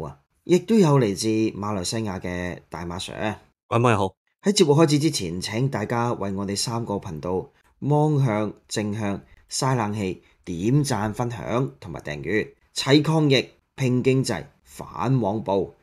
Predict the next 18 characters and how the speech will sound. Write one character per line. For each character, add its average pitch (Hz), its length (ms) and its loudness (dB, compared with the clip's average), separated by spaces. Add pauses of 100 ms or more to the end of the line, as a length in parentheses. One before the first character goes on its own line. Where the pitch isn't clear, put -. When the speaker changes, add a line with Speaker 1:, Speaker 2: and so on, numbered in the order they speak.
(180)
Speaker 1:
好， 175 440 6
今 107 180 -4
次 101 460 -2
我 95 100 -8
哋 95 520 -4
講 95 260 -6
講 110 1400 -4
世 98 220 -4
界 98 100 -4
嘅 92 180 -4
事 92 200 -6
情 82 180 -10
啦。 110 160 0
嗱， 71 180 -4
咁 110 140 -4
其 101 80 -6
實 82 120 -8
呢， 113 140 -2